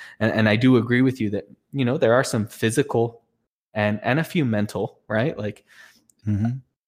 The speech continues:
Speaker 1: every, every scientist will say there are different hormones that go in the body of a male than a female,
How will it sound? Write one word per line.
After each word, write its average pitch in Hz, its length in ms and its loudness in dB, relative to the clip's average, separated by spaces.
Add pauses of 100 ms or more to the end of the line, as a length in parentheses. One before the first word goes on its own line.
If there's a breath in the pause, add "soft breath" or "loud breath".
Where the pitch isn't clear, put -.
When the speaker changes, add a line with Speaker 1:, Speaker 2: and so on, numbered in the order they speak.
(160)
Speaker 1:
every, 113 120 -4 (540)
every 131 100 -4
scientist 123 400 -2
will 123 80 -6 (540)
say 131 400 0 (160)
there 113 140 -2
are 104 40 -2
different 113 280 -6
hormones 135 420 -4
that - 100 -6 (680)
go 113 140 -4
in 113 40 -2
the 107 80 -2
body 113 220 -2
of 110 100 -6
a 110 60 -4
male 127 200 -2
than 117 140 -4
a 117 40 -4
female, 120 380 -6